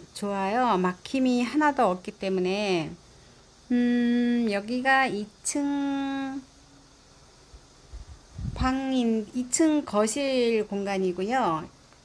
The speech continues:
거실도 작은 공간이 아니에요. 그리고 여기 이제 이 층 침실인데,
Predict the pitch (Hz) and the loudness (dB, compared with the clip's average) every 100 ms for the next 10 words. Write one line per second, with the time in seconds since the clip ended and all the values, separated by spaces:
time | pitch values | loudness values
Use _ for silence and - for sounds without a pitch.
0 | - - - - - - 247 247 302 285 | -20 -16 -16 -18 -20 -4 -2 0 -2 0
1 | 285 277 269 190 208 208 220 220 208 214 | 2 2 0 -2 -4 -2 -2 -2 -2 -4
2 | 214 220 233 196 185 185 180 175 220 185 | -2 -2 -2 0 0 0 0 -2 -2 -2
3 | 151 147 - - - _ - - - - | -4 -10 -18 -20 -20 _ -20 -20 -20 -16
4 | - 262 262 233 196 214 214 196 190 220 | -8 -2 0 0 0 -2 -4 -4 -4 -8
5 | - 302 302 294 - 339 349 320 285 247 | -4 0 2 2 6 6 6 2 0 -2
6 | 240 233 285 240 185 | -2 0 0 0 -2